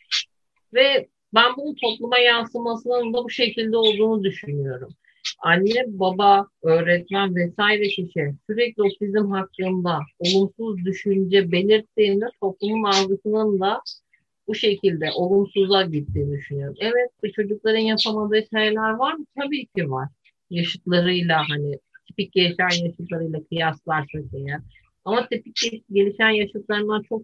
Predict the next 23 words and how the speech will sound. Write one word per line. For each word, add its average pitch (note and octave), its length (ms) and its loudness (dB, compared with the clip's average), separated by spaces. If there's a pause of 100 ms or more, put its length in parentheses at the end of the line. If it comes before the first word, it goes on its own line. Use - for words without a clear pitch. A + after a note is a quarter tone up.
çok G#3+ 100 -8 (120)
daha G3+ 180 2
iyi G#3 200 -4
yaptıkları G#3 600 0
şeyler A3 580 0
de G3+ 40 0
var. C#3 280 -4 (920)
Biz G3+ 340 -6
oraya G3+ 340 4
odaklanmak G#3 1000 2
yerine G3 520 0 (420)
genellikle G#3 520 4 (100)
yapamadıklarına G3+ 1000 2
odaklanıyoruz. C#3+ 880 -2
Yani C#3 200 -2
genel E3+ 260 2
otizm E3 520 -6 (120)
ailesiyle D#3 680 0
ilgili D3 360 -4 (140)
tablo D3+ 380 -2
çizdiğimizde D3 520 -6
benim G3+ 180 0
en G#3 160 -2